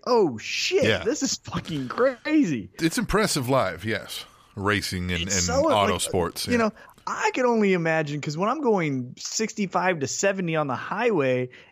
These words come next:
Speaker 1: and there's something in the road and I just move a little bit to the left, I'm thinking I'm fucking the God's gift to driving.
Speaker 2: Uh-huh.
Speaker 1: And here these assholes are going two hundred miles per hour, fucking all the time with people coming inside and outside of 'em and passing 'em, and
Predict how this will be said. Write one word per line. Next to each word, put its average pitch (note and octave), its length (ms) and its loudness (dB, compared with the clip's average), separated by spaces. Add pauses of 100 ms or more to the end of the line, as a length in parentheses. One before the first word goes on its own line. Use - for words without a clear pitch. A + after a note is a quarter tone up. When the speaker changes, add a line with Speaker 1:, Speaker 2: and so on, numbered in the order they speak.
Speaker 1:
and D3+ 260 2
there's D3+ 180 2
something F#3+ 340 0
in D#3+ 140 -2
the C#3 80 -4
road F#3+ 300 2
and D3+ 80 -6
I D#3 80 -2
just C#3+ 160 -6
move D3+ 240 2
a D3 40 2
little D3+ 220 2
bit C#3+ 140 -8
to D#3 100 -6
the C#3 120 -2
left, E3+ 440 0 (260)
I'm A#3 200 0
thinking D#3+ 380 -2
I'm B2 460 -4
fucking D3 400 0
the B2+ 540 0
God's D#3 320 0
gift E3 240 0
to C#3+ 60 -4
driving. C3+ 540 2
Speaker 2:
Uh-huh. G#2 340 2
Speaker 1:
And D#3 80 -2
here G#3 200 0
these - 260 -10
assholes D3 540 0
are C#3+ 160 2
going D3+ 260 -2
two F#3+ 160 -2
hundred F#3 180 0
miles F3+ 240 0
per E3+ 220 -4
hour, A#3 220 0
fucking C#3 640 -4
all G3 680 2
the F3+ 80 -2
time F#3+ 320 -2
with C#3+ 200 -4
people F3+ 260 -2
coming D#3+ 460 0
inside F3+ 500 -2
and D#3+ 80 -4
outside F3+ 400 0
of F#3 200 2
'em F#3+ 160 -2
and A2+ 180 -2 (460)
passing F3 440 0
'em, F#3+ 120 0
and A#2+ 160 -2